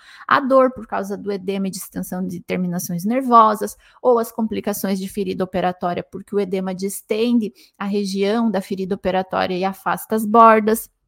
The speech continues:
Então, parece que essa aplicabilidade biológica, essa plausibilidade biológica do taping parece ser interessante.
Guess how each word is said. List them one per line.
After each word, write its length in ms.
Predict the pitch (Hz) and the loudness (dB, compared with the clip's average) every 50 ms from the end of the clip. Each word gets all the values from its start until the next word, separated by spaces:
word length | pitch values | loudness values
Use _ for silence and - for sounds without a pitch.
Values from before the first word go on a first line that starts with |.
| _ _ _ _ _ _ _ _ _ _ _ - | _ _ _ _ _ _ _ _ _ _ _ 0
Então, 400 | 240 240 240 - 302 311 339 302 - _ - - - - - - - - - _ _ | 0 2 2 2 2 2 2 -2 -4 _ -18 -20 -20 -20 -20 -20 -20 -20 -20 _ _
parece 760 | - 339 392 392 339 254 233 262 311 370 359 - - - 233 233 | 4 6 6 8 8 8 8 6 6 4 4 0 -4 -6 -8 -10
que 360 | - - - 277 262 254 254 | -12 -12 -10 -6 -2 0 0
essa 360 | 262 285 392 427 - - 403 | 0 0 0 -2 -2 -2 -2
aplicabilidade 840 | - - 269 277 262 - 247 220 226 226 226 202 214 202 202 202 214 | -2 -4 -6 -8 -6 -4 -4 -4 -4 -4 -2 0 0 0 0 -2 -6
biológica, 880 | 190 190 202 202 190 185 170 170 180 202 233 247 247 202 175 - - | -6 -4 -2 -2 -2 -2 -2 0 0 0 0 0 0 -4 -6 -8 -8
essa 320 | 160 - 190 - - - 220 _ _ _ | -8 -8 -8 -10 -12 -14 -14 _ _ _
plausibilidade 1040 | - 226 240 262 311 381 403 330 262 240 254 233 240 226 196 214 208 202 202 208 | 0 4 4 4 4 4 0 -2 -4 -4 -2 -2 -4 -4 -2 -2 -2 -2 -4 -6
biológica 640 | 196 185 196 190 180 180 180 180 180 180 - - - 175 | -8 -8 -6 -6 -4 -4 -4 -4 -6 -6 -10 -14 -14 -14
do 80 | 170 | -14
taping 480 | 170 _ - 226 262 311 - - 226 220 _ _ _ _ _ | -10 _ -4 -4 -4 -4 -6 -10 -12 -14 _ _ _ _ _
parece 540 | - 427 415 392 359 330 320 311 - - | -2 0 0 0 0 -2 -4 -6 -10 -12
ser 240 | 320 - - 254 254 | -12 -10 -8 -8 -6
interessante. 840 | 254 269 285 - 254 247 285 320 - - 214 180 160 165 - _ | -6 -8 -8 -8 -8 -8 -8 -10 -10 -8 -8 -8 -8 -10 -12 _